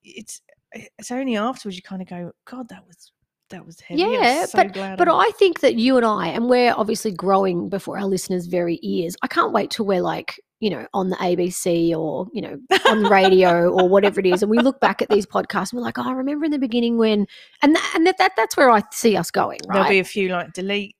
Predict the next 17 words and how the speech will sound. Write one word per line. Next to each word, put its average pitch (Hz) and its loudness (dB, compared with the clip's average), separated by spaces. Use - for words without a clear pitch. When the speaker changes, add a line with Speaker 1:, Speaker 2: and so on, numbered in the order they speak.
Speaker 2:
Yeah, 247 2
they'll 233 4
Speaker 1:
delete, - 0
Speaker 2:
be 233 6
like, 220 4
Speaker 1:
delete. 190 -2
Speaker 2:
"Oh, 269 4
fuck." 226 -4
But 277 2
I 269 6
think 294 -2
that, 233 2
like, 220 0
last 240 4
night 226 2
we 220 4
had, 185 0